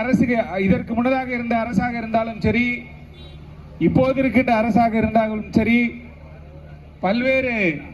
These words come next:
கோரிக்கைகள் இதுவரை கொடுக்கப்பட்டு, முன்னிறுத்தப்பட்டு, எதுவுமே இதுவரை சரிவர செய்து முடிக்கப்படவில்லை.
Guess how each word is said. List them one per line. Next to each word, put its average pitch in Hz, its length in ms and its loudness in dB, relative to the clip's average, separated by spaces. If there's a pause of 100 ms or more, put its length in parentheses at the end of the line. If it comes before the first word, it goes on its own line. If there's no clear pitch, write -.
(540)
கோரிக்கைகள் 233 640 2 (280)
இதுவரை 226 360 4 (640)
கொடுக்கப்பட்டு, 220 640 -2 (880)
முன்னிறுத்தப்பட்டு, 226 800 2 (1200)
எதுவுமே 262 300 4 (280)
இதுவரை 220 340 2 (460)
சரிவர 226 360 4 (1800)
செய்து 254 320 2
முடிக்கப்படவில்லை. 214 800 4